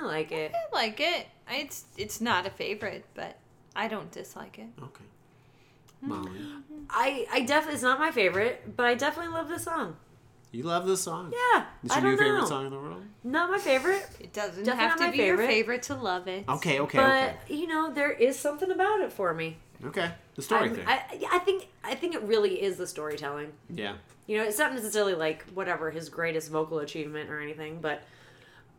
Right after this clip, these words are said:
Speaker 1: I think, like, 'cause, you know, we were talking about, uh, the second song that we talked about.
Speaker 3: I Wanna Live.
Speaker 1: I Wanna Live. I actually thought those lyrics were, like, a bit more wishy, like, they
Speaker 2: Yeah,
Speaker 1: were a bit,
Speaker 2: it's more
Speaker 1: bit less
Speaker 2: trite.
Speaker 3: Mm-hmm.
Speaker 1: and, like,
Speaker 2: Yeah.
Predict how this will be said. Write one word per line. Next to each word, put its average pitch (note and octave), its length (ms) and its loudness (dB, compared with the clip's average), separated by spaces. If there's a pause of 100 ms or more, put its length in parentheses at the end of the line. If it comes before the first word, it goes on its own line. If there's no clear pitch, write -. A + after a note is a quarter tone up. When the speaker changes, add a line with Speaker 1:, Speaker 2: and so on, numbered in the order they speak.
Speaker 1:
I C4 80 4
think, C#4+ 460 -6 (180)
like, B3 440 -2
'cause, C4 180 -4
you C#4 100 -4
know, C#4+ 120 0
we C4+ 80 -2
were C4+ 120 0
talking C#4+ 300 -4
about, A#3+ 360 4
uh, G#3 160 2
the F#3+ 120 -4
second A#3 360 -8
song E3 240 -4
that E3 100 -10
we F3 100 -6
talked E3 260 -10
about. D#3 240 -4
Speaker 3:
I D3+ 80 2
Wanna D3 160 4
Live. C#3+ 640 0
Speaker 1:
I G3 120 4
Wanna F3 240 0
Live. E3+ 340 -4 (100)
I B3+ 140 6
actually D#4+ 240 0
thought B3+ 280 2
those G#3+ 280 4
lyrics F3 320 2
were, F#3 80 -2
like, E3+ 260 -4
a A3 80 0
bit G3 460 -2
more G3+ 640 2 (440)
wishy, F#3+ 440 -2
like, G#3+ 360 -2
they B3 160 0
Speaker 2:
Yeah, A3+ 60 2
Speaker 1:
were A3+ 120 6
a G#3 40 -2
bit, C#4 240 0
Speaker 2:
it's F#3 100 -10
more C4+ 160 4
Speaker 1:
bit A#3+ 120 -6
less G#3+ 300 2
Speaker 2:
trite. G#3+ 760 -4
Speaker 3:
Mm-hmm. F#3 60 -4
Speaker 1:
and, F#3 200 -2
like, E3+ 260 -2
Speaker 2:
Yeah. B2 100 -14